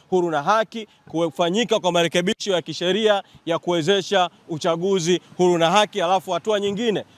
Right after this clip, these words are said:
kukishaundwa tume huru ya uchaguzi, kukishawekwa taratibu huru za uchaguzi, ndio mambo mengine yafuatie. Kwa hiyo, hatua hii, niwaombe tu vyombo vya habari, badala ya kutuuliza kuhusu tume na yanayoendelea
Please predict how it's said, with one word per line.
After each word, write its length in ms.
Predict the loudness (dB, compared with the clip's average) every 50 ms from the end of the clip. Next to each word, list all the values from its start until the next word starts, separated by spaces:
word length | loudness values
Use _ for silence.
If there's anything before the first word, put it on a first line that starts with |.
| _ _ -8
kukishaundwa 680 | -6 -4 -2 0 2 4 4 4 4 2 2 0 0 0
tume 240 | 0 -2 0 0
huru 360 | 0 0 0 0 0 0 0 0
ya 80 | 0
uchaguzi, 520 | 0 -2 -4 -4 -4 -4 -4 -6 -6 -10 -16 _ -20 _ _
kukishawekwa 640 | -8 -8 -6 -4 -2 0 2 2 2 2 0 -2 0
taratibu 480 | 0 0 -2 -2 -4 -6 -6 -6 -6
huru 300 | -4 -2 -2 0 0 0
za 140 | 0 0 -2
uchaguzi, 520 | -2 -2 -4 -4 -2 -2 -2 -4 -4 -8 -14 -20 -20 -12 -2
ndio 200 | 2 2 2 4
mambo 280 | 4 2 2 0 -2 -4
mengine 440 | -4 -4 -2 -2 -2 -2 -2 -4 -6 _ _ -4
yafuatie. 680 | -2 -2 -2 -2 -2 -4 -4 -2 -2 -2 -2 -2 -4
Kwa 140 | -2 -2 -2
hiyo, 60 | -2 -2 -6 -10 _ _ _ _ _ -4
hatua 160 | 0 0 2
hii, 240 | 2 2 0 -2 -2 -6 _ _ _ -6
niwaombe 520 | -4 0 2 2 2 2 2 0 -2 -4 -4
tu 120 | -4 -4
vyombo 220 | -4 -2 -4 -2
vya 140 | -2 0 0
habari, 340 | 2 4 4 2 2 0 -6 -14 _ _ _ -8
badala 260 | 0 2 4 4 4
ya 80 | 4 2
kutuuliza 640 | 0 -2 -4 -2 -2 0 0 0 0 0 0 -2 -2
kuhusu 380 | -2 -2 -2 -2 -2 -4 -6
tume 440 | -4 -2 0 0 2 2 2 0 -2 -4 -10 -14 -4
na 80 | 0 2
yanayoendelea 440 | 2 2 2 2 0 0 0 -2